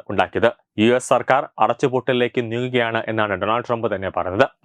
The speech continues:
അത്തരമൊരു സാഹചര്യം ഉണ്ടായാൽ സർക്കാരിന് തിരിച്ചുപോക്കില്ലാത്ത മാറ്റങ്ങൾ കൊണ്ടുവരാൻ സാധിക്കുമെന്നും അദ്ദേഹം പറയുന്നുണ്ട്. ഷട്ട് ഡൗൺ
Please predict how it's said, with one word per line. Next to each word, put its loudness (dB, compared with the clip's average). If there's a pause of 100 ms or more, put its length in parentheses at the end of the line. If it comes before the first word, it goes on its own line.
(120)
അത്തരമൊരു 2
സാഹചര്യം 2
ഉണ്ടായാൽ 0 (220)
സർക്കാരിന് 0 (220)
തിരിച്ചുപോക്കില്ലാത്ത 0 (240)
മാറ്റങ്ങൾ 0 (120)
കൊണ്ടുവരാൻ 0 (140)
സാധിക്കുമെന്നും 0 (160)
അദ്ദേഹം 2
പറയുന്നുണ്ട്. -2 (400)
ഷട്ട് 2
ഡൗൺ 2